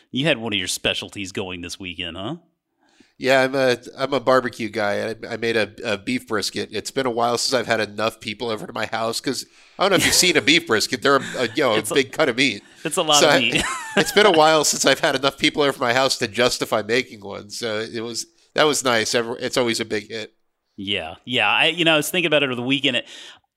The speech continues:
Speaker 1: I think that my favorite holiday food-wise is still Thanksgiving. But I, the fourth of July weekend, er, the fourth of July holiday is, is usually a close second. I mean, we, we did a lot of good grilling, had a lot of good food. Uh,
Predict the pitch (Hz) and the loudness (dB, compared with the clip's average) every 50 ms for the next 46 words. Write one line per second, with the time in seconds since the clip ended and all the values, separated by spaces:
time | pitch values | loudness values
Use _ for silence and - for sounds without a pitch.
0 | - 175 156 - - - 202 208 214 208 - 165 127 143 131 131 - - - - | -6 -6 -6 -4 -2 0 2 2 2 2 0 -2 0 0 -2 -4 -4 -6 -2 0
1 | 175 180 190 156 160 151 - 131 - - - 156 156 156 160 165 151 131 127 120 | 0 0 0 0 -2 -2 -2 -4 -4 -2 2 2 4 4 2 2 0 0 0 -2
2 | 110 - - - - - - - 147 160 175 180 180 139 101 98 107 104 98 95 | -2 -4 -8 -14 -16 -14 -6 -2 0 0 0 0 -2 -4 -4 -2 0 0 2 2
3 | 95 95 95 92 95 92 - - - 127 127 - - - - 180 156 135 - - | 0 0 0 -2 -4 -6 -8 -8 -8 -6 -6 -6 -6 -4 -4 -4 -4 -4 -2 -2
4 | 151 135 131 120 - - - 143 139 151 156 151 156 156 - - - - - - | 0 0 -2 -4 -6 -4 -2 -2 -2 -2 -4 -4 -6 -8 -12 -18 -20 -20 -20 -20
5 | _ _ _ _ _ _ - 123 _ - - 147 135 135 - - 185 - - 151 | _ _ _ _ _ _ -20 -20 _ -2 0 0 0 -2 -4 -6 -6 -6 -6 -8
6 | 139 135 - - 240 285 285 - 165 117 117 123 123 135 139 127 127 110 107 107 | -10 -10 -10 -6 -4 -4 -4 -4 -6 -6 -6 -4 -2 0 0 0 -2 -4 -6 -8
7 | 120 120 107 - - 113 101 104 98 95 92 - - - - - - - - 69 | -10 -10 -10 -8 -6 -6 -4 -4 -6 -8 -10 -12 -16 -16 -16 -16 -14 -14 -14 -14
8 | 76 - 64 - - 131 120 120 - - 185 180 - 117 107 117 117 104 95 110 | -16 -16 -14 -14 -14 -12 -12 -10 -6 -4 -4 -4 -4 -6 -4 -2 -2 -2 -2 -2
9 | 113 107 107 101 90 92 90 90 90 - - 98 92 98 - 139 147 180 180 139 | -2 -2 -2 -4 -4 -6 -6 -6 -8 -10 -12 -12 -12 -10 -10 -10 -10 -10 -10 -8
10 | 113 107 98 87 87 - - - 117 98 95 90 - - - - 107 95 92 - | -6 -4 -4 -4 -6 -8 -10 -8 -6 -6 -6 -6 -8 -6 -4 -4 -4 -4 -6 -8
11 | 82 82 87 92 104 120 120 117 - 117 127 156 147 156 160 131 107 117 113 113 | -12 -12 -12 -10 -8 -8 -8 -8 -8 -10 -12 -10 -8 -8 -6 -6 -4 -4 -4 -4
12 | 113 104 104 90 85 101 98 95 95 95 113 107 101 92 85 85 85 82 82 - | -6 -8 -12 -14 -10 -10 -10 -8 -8 -10 -10 -10 -10 -10 -10 -12 -14 -16 -18 -16
13 | 101 95 85 80 80 64 67 | -16 -14 -12 -10 -8 -8 -10